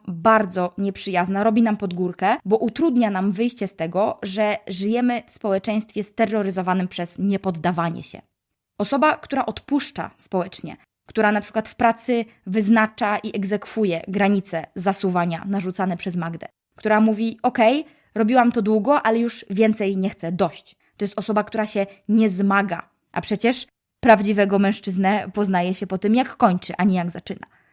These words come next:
Wór z mądrościami zresztą jest tutaj bardzo bogaty w mądrości w tym temacie, że wspomnę tylko o tym, że jak ktoś nie umie powiedzieć B, jak powiedział A,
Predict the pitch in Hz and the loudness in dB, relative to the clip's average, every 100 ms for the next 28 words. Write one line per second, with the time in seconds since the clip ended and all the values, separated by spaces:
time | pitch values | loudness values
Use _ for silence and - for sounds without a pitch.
0 | _ _ 180 247 269 269 269 277 - 269 | _ _ -2 2 2 2 2 2 2 4
1 | 254 226 247 277 254 254 - 254 240 190 | 4 2 -2 0 0 -2 -4 -2 0 2
2 | 269 247 220 185 165 160 165 170 180 175 | 2 2 0 0 -2 -2 -6 -2 -2 -2
3 | 175 - 156 170 180 160 165 - 233 269 | -4 -8 -6 -4 -4 -6 -6 -2 -2 -4
4 | - _ 190 196 214 214 202 190 180 - | -14 _ -6 0 4 4 2 -4 -12 -10
5 | - 220 220 208 208 214 214 202 202 208 | 0 2 2 0 -2 -4 -2 -2 -2 -2
6 | 190 196 185 185 - - 180 - - 190 | 0 0 0 -2 -6 -10 -10 -8 -4 -4
7 | - 185 170 175 170 180 175 208 202 175 | -2 -4 -2 -4 -4 -4 2 4 6 2
8 | - 160 170 180 202 240 233 | -2 -8 -4 -2 0 4 6